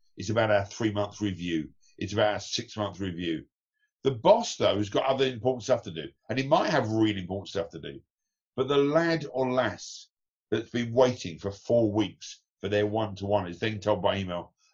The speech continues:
"I might have to delay it till next week." That's the same as the girlfriend that just rejected them,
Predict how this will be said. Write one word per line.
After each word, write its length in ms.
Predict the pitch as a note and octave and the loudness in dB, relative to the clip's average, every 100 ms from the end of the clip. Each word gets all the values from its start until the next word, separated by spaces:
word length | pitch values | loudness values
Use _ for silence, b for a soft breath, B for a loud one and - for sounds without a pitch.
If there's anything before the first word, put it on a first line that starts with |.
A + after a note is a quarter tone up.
| - | -2
"I 20 | |
might 200 | G#2+ A#2 | 0 2
have 140 | A#2 - | 0 -6
to 80 | |
delay 340 | G2 G2+ G#2 G2 | -8 2 2 2
it 80 | - | -2
till 140 | F#2 | -8
next 280 | F#2 - F#2+ | -8 -8 -8
week." 220 | E2 D2 - _ _ _ _ _ _ _ _ _ _ _ - | -8 -10 -20 _ _ _ _ _ _ _ _ _ _ _ 2
That's 200 | B2+ A2+ | 2 0
the 80 | |
same 320 | A2+ C#3+ C#3+ C#3 | -2 2 2 0
as 100 | A2+ | -4
the 60 | |
girlfriend 480 | G2 B2+ C#3 A#2+ A2 | 2 4 4 2 -2
that 60 | G2+ | -2
just 240 | A2 - | -2 -2
rejected 440 | G2+ A2 G#2 F#2 | -2 0 0 -4
them, 140 | E2 | -10